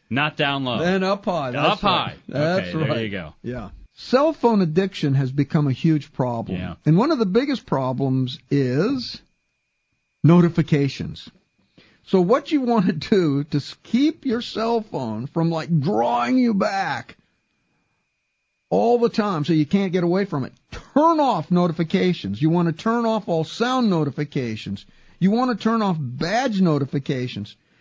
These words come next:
Speaker 2: Like, for instance, isn't it, you, you look at your cell phone and you see unread e-, that little red dot that says
Speaker 1: Mm-hmm.
Speaker 2: unread emails?
Speaker 1: It's like, "Oh, I gotta make that go away."
Speaker 2: Turn that off.
Speaker 1: Right.
Speaker 2: You can just turn off the badge notification, and then you don't see unread emails.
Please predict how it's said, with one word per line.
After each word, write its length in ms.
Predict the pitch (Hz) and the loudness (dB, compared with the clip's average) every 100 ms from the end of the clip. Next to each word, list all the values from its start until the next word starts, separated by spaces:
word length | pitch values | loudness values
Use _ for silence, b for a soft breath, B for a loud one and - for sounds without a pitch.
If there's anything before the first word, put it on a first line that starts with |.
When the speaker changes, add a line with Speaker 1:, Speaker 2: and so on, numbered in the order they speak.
| b | b
Speaker 2:
Like, 180 | - 254 | 0 0
for 160 | - 247 | 0 0
instance, 260 | 233 185 | 0 -2
isn't 300 | - 254 302 | 0 -2 0
it, 140 | 240 185 | -2 -2
you, 160 | 196 196 | 0 0
you 220 | 175 190 | 2 0
look 180 | 262 - | 0 -2
at 80 | 185 | -2
your 140 | 170 | -2
cell 320 | 156 185 196 | -2 -2 -2
phone 260 | 190 143 139 | -2 -2 0
and 140 | 156 160 | 2 2
you 60 | |
see 220 | 160 180 | 0 0
unread 360 | 170 180 180 175 | 2 2 2 2
e-, 80 | 180 | 2
that 240 | 170 160 | 2 -2
little 160 | 170 165 | 0 0
red 300 | 151 160 147 | 2 0 0
dot 260 | 151 160 160 | -2 -2 -6
that 80 | |
says 180 | 143 151 | -4 -2
Speaker 1:
Mm-hmm. 120 | - | 2
Speaker 2:
unread 300 | 160 160 160 | 2 4 4
emails? 520 | 160 180 180 190 202 - | 4 2 2 0 -2 -4
Speaker 1:
It's 80 | |
like, 140 | 117 - | -10 -4
"Oh, 60 | 139 | 2
I 120 | 143 | 2
gotta 200 | 139 139 | 4 2
make 200 | 139 139 | 2 0
that 160 | 139 127 | 0 0
go 140 | 127 | -2
away." 520 | 110 113 147 110 82 - | 0 0 0 0 -4 0
Speaker 2:
Turn 220 | 190 185 | 2 4
that 200 | 185 180 | 2 0
off. 320 | 214 247 120 - | 0 -2 -6 -4
Speaker 1:
Right. 280 | 104 101 - | -2 -2 0
Speaker 2:
You 140 | 185 | 0
can 100 | 208 | 0
just 200 | 202 185 | -2 -2
turn 300 | - 208 240 | 0 0 2
off 260 | 233 202 196 | 2 0 0
the 100 | 202 | -2
badge 340 | 151 175 180 170 | 0 0 0 0
notification, 580 | 151 131 147 151 143 - | 0 -2 -2 -2 -2 2
and 140 | 180 | 4
then 80 | 196 | 4
you 80 | 190 | 2
don't 140 | 185 | 0
see 160 | 180 175 | 0 0
unread 360 | 160 160 151 147 | 0 0 0 0
emails. 580 | 151 143 101 95 113 | 0 -2 -4 -6 -10